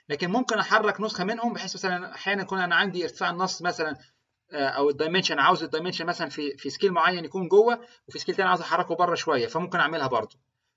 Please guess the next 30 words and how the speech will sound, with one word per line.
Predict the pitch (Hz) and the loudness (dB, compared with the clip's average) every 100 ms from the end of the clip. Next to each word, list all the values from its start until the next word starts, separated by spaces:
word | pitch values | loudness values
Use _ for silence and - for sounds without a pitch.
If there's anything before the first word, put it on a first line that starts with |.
| 151 | -10
فممكن | 170 170 | -4 -2
اعملها | 156 170 | -2 -2
من | 135 | -4
خلال | 143 156 135 | -2 -2 -2
annotation | 135 139 127 - | -2 -2 -4 -10
scale. | - - - _ _ _ _ _ _ - | -14 -16 -18 _ _ _ _ _ _ -10
دي | 208 | -4
فكره | 262 220 | 0 0
بسيطه | 220 214 | 2 2
خالص | 233 190 | 2 2
عن | 185 165 | -2 -2
annotation | - 202 - | -4 -4 -2
scale، | - 247 | 0 0
شفنا | 233 220 220 175 | 0 -2 -2 -2
فيها | 208 185 | 0 0
ازاي | 156 196 | -2 -2
ممكن | 196 190 | -4 -6
نستخدمها | 156 160 185 185 | -6 -4 -2 -4
في | 160 180 185 - _ _ - | -4 -4 -4 -6 _ _ -18
المشروع | 156 156 202 | -10 -4 -4
بتاعنا | 180 220 240 240 | 2 4 4 2
عشان | - - | -4 -6
خاطر | 196 196 | -8 -4
لما | 190 | -2
اطبع | 202 180 | 2 2
اللوحه | 185 180 | 2 -2
بتاعتي | - 185 175 | 4 4 4
باكتر | - - 202 | -4 -2 -4
من | 156 | -4
scale | - 233 285 | -6 -4 -4